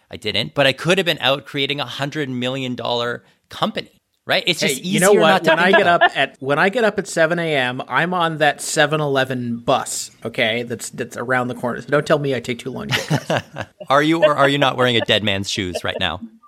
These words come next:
Speaker 2: Well, I'm not dead yet.
Speaker 1: <laughs> We're all wearing dead men's shoes, I suppose.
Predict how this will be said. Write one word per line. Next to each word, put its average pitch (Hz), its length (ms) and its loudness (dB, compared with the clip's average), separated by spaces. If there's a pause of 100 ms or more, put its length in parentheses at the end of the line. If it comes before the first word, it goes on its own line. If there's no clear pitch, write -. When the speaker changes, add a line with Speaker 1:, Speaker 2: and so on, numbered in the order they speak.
(120)
Speaker 2:
Well, 165 220 2
I'm 160 220 0
not 180 260 0
dead 156 200 2
yet. 131 480 -2 (720)
Speaker 1:
<laughs> - 40 -20
We're 127 140 2
all 143 180 6
wearing 117 220 0
dead 104 180 0
men's 101 240 -6
shoes, 101 300 -6
I 90 80 -4
suppose. 101 500 -10